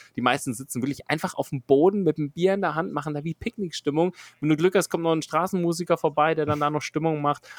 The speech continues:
und dann hast du deinen Sonnenuntergang mit links über dir die Kaiserburg,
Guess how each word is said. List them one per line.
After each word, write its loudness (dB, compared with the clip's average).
und -4
dann 2
hast 0
du 2
deinen 2
Sonnenuntergang -2
mit 2
links 0
über 0
dir 0
die 0
Kaiserburg, 2